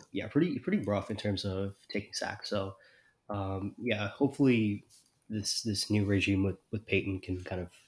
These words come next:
um, help put him in a better situation. And speaking of a better situation, my God, um, his week eighteen performance, this was, this was awesome to see. Um,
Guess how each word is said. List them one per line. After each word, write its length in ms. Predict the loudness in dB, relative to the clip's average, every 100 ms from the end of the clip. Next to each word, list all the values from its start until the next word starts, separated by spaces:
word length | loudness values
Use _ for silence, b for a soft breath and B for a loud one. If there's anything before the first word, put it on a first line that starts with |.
| _ b b b -4
um, 180 | -4 0
help 240 | -2 0
put 100 | -2
him 140 | 2
in 140 | 2 2
a 20 |
better 180 | 0 -2
situation. 440 | -4 -2 -2 0
And 60 | 2
speaking 340 | 8 8 10
of 100 | 8
a 40 | 10
better 200 | 8 8
situation, 640 | 4 2 2 2 2 0
my 220 | 4 4
God, 480 | 4 4 4 2 -4 B B B -2
um, 280 | 0 4
his 160 | 4 6
week 180 | 4 4
eighteen 320 | 2 4 2
performance, 480 | -2 -2 -2 0 0
this 140 | 2
was, 160 | 4 4
this 120 | 4
was 140 | 2 2
awesome 400 | -2 -2 -2 -6
to 120 | -6
see. 300 | -4 -2 -2 B B B B 0
Um, 380 | 6 6 6